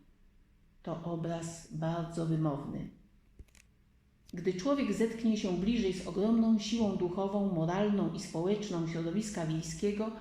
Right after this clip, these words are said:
widzi wyraźnie, jak słuszna jest walka o podstawowe prawa osoby ludzkiej,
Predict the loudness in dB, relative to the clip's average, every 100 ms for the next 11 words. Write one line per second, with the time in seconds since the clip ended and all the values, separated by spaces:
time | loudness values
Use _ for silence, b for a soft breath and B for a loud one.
0 | B B B -2 0 2 2 4 4 2
1 | 0 -2 -2 -6 -12 -10 -4 -4 -4 -2
2 | 0 0 0 -2 0 -2 -4 -4 -2 0
3 | -2 -4 -6 -6 -6 -8 -6 -2 0 0
4 | -2 -2 -2 -2 -2 -4 -4 -8 -4 -2
5 | 0 0 0 -2 -6 -4 -4 -6 B